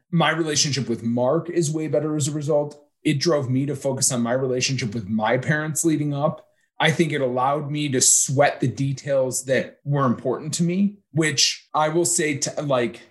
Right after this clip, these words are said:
you know, guys out there, <laughs> the prom-, the promotion I would make, sweat the details, put in the work, be the guy.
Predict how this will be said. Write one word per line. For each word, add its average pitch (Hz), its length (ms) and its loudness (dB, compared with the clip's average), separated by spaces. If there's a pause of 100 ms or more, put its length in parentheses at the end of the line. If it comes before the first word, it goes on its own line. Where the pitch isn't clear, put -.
(140)
you 139 80 2
know, 120 140 4
guys 127 560 0
out 151 220 -2
there, 170 460 -2 (120)
<laughs> - 120 -18
the 147 300 2
prom-, 131 340 -4
the 147 120 0
promotion 135 580 0
I 156 100 -2
would 160 200 -2
make, 170 380 -4 (360)
sweat 151 440 6
the 147 80 -2
details, - 720 -2 (280)
put 170 160 4
in 165 120 2
the 160 80 -2
work, 131 500 -2 (380)
be 160 240 2
the 151 120 0
guy. 123 680 0